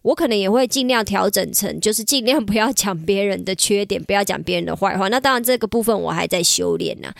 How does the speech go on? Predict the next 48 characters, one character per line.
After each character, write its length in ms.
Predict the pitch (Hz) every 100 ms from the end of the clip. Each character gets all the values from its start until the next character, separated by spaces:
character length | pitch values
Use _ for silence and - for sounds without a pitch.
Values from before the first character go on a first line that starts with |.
| - -
只 140 | - 226
是 120 | 294
为 120 | 330 359
什 60 |
么 80 | 262
要 60 | 262
特 120 | 254
别 140 | 226
讲 180 | 214 180
这 80 | 202
件 140 | 226
事， 140 | 226 226
就 120 | 233
是 140 | 233 208
让 200 | 240 214
你 80 |
知 160 | 175 190
道 160 | 202 196
说， 180 | 208 202 - -
哦， 100 | 294
这 140 | 262 339
个 100 | 269
股-， 240 | 208 220 - -
这 120 | 320
个 100 | 180
主 240 | - 208
管 240 | 226 135 151
呢， 100 | 151
他 200 | 202 233
有 120 | 202
他 220 | 190 185
很， 180 | 190 - - - - - _
呃， 180 | 196 -
厉-， 260 | 247 262 214 -
厉 180 | 262 226
害 140 | 214
的 80 | 190
地 140 | 196
方， 120 | 185 180
很， 200 | 190 175
他， 120 | 190 -
他 160 | 247
很 200 | 262 175
优 160 | 190 202
秀 180 | 220 185
的 80 |
地 160 | 147 175
方， 140 | -